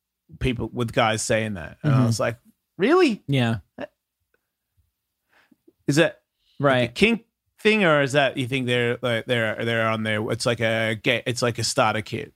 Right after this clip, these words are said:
Speaker 1: for a gay."
Speaker 2: I don't know. I'm sure it's, it can be both. If you were, I could see if you're attracted to the chick who's muscly, it's because you feel like she's bringing, like, a power thing to the equation, and
Speaker 1: Yeah,
Speaker 2: I
Speaker 1: but
Speaker 2: can
Speaker 1: why
Speaker 2: see
Speaker 1: do
Speaker 2: where
Speaker 1: you have to?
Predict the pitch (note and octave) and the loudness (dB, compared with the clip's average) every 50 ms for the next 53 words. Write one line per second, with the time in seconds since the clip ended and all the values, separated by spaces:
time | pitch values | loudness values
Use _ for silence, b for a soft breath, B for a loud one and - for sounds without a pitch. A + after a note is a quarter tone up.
0 | _ - - G#2 G#2 G2+ G#2 G2 G2 - _ - E4+ F4 F4+ F4+ F#4 E4+ A#3 F3+ | _ -8 -6 -4 -4 -4 -4 -6 -6 -4 _ 0 2 4 4 4 4 4 4 4
1 | F3+ F#3 - - G#3 G3+ G3 G3 F#3+ E3+ - _ - F3+ F3 - - - - - | 2 2 2 2 2 4 4 2 0 -2 -4 _ -2 -2 -2 -4 -6 -14 -6 -2
2 | D#3 D#3+ - - F3 F3 F3 D#3+ F3 F3 E3 C#3 - D#3 G3 G3+ C3 A2 - - | -2 -2 2 2 2 2 4 4 4 4 4 4 2 2 2 2 2 0 -4 -10
3 | - - _ _ _ _ _ _ _ _ _ _ _ - G3+ F3 - G#3 A3+ A#3 | -18 -20 _ _ _ _ _ _ _ _ _ _ _ -2 0 0 2 4 4 4
4 | A#3 A3 - F#3 G3+ - A#3+ - - - C4 C4 A#3 G#3+ G#3 G#3 F#3 - _ _ | 4 4 4 4 2 2 0 -2 0 2 2 4 4 4 4 2 0 -4 _ _
5 | _ _ - E3 C#3+ F3+ G#3 G#3 G3+ F#3 - - A3 G3+ G#3+ - A3+ G3 - - | _ _ -8 -4 0 2 4 4 4 2 2 2 2 2 2 2 -2 -4 0 0
6 | G#3+ G3+ F3 F3+ F3+ E3 - - F3 D#3+ - F3 E3+ D#3+ D3 D3+ D#3+ D#3+ D#3 - | 0 2 4 2 2 2 2 0 0 2 4 4 4 4 4 4 4 4 2 2
7 | - D3+ C#3 C#3+ C3+ C#3 C3 - D3+ - - D#3+ C#3 - - C#3+ C3+ - - - | 0 0 2 2 2 2 0 -2 -2 0 2 2 2 2 2 0 0 0 2 2
8 | D3 C#3+ C#3 C3+ C3 B2+ A#2+ - - - C#3+ C3 A#2+ - C#3+ C3 B2 B2 B2 B2 | 4 4 4 4 2 2 0 0 0 0 2 0 2 2 2 2 2 2 2 2
9 | A#2+ A#2+ A#2 A2 A#2 A2 - - - D#3+ D3+ C#3 B2 A#2 A2+ - B2+ A#2 A2+ - | 2 2 2 2 0 0 2 2 4 4 4 4 2 0 0 0 0 0 0 0
10 | - B2 A#2+ B2 A#2+ B2 A#2 A2+ A#2+ - - C3+ B2 A#2+ A#2 A#2+ A#2 B2 A#2+ A#2 | 0 0 2 2 2 2 2 2 0 0 2 2 2 4 2 2 2 2 2 2
11 | A#2 A#2 B2 E3 D#3 B2+ C3+ B2+ B2+ C3+ C#3+ C#3+ C3+ B2+ B2 C3 C#3+ C#3 - - | 2 4 4 2 2 2 0 2 4 4 4 4 4 2 2 0 -2 -4 -4 -6
12 | C3 A#2+ A2+ - | -8 -8 -8 -8